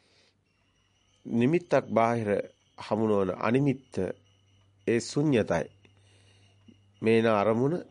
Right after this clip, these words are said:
කොහෙවත් පතිත වෙන්නේ නැහැ. අපපටිතිතයි. අපපටිතිත විඥානය. එතකොට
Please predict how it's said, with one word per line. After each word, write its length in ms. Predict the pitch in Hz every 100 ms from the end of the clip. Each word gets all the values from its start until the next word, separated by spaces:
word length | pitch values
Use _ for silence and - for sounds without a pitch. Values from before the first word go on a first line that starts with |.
| _ _ _
කොහෙවත් 320 | - 127 135
පතිත 260 | 127 156 147
වෙන්නේ 260 | 123 110 110
නැහැ. 140 | 104
අපපටිතිතයි. 720 | 104 - 120 107 104 92 87 85 _ _ _ _ _ _ _
අපපටිතිත 560 | - - 139 123 104 101
විඥානය. 540 | 101 92 92 90 - 135 _ _ _ _ _ _ _ _ -
එතකොට 320 | 120 120